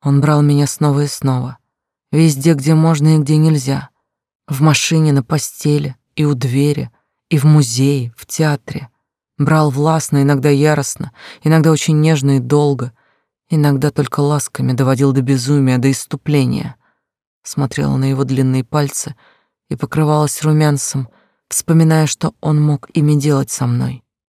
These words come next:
Когда мог и как мог. "Смотри на сцену, девочка, и постарайся не стонать", тихим шёпотом, на ухо во время концерта в Венской опере, и я чувствую,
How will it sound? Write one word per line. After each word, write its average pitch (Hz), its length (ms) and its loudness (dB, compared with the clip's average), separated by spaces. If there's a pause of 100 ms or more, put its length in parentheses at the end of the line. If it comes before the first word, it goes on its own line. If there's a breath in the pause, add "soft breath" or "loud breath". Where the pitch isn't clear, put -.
(560)
Когда 135 420 0
мог 147 400 -2 (160)
и 147 60 -2
как - 400 -8
мог. 120 340 -8 (1700)
"Смотри 151 520 -2
на 151 140 2
сцену, 131 440 -2
девочка, 117 640 -8 (680)
и 120 60 -8
постарайся 135 680 -4
не 131 100 -2
стонать", - 640 -4 (1040)
тихим 135 380 -6
шёпотом, 117 680 -10 (680)
на 143 260 2
ухо 135 280 -4
во 135 160 0
время 131 260 0
концерта 135 680 -4
в 131 60 -2
Венской 131 520 -4
опере, 131 500 -6 (640)
и 147 80 -4
я 135 120 -2
чувствую, - 600 -12